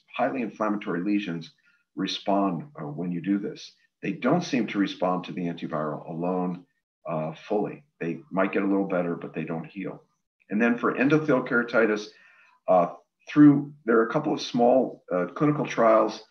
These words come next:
Uh, in my own experience, both intentionally and by patient noncompliance,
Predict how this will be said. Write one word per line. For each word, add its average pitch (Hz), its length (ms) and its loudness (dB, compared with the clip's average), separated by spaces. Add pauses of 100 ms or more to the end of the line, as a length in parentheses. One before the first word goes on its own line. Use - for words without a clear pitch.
(420)
Uh, 92 260 4
in 110 120 0
my 113 180 4
own 131 100 2
experience, 120 580 0
both 104 300 -2
intentionally 107 640 -4
and 98 220 0
by 87 140 0
patient 110 420 -4
noncompliance, 104 800 -4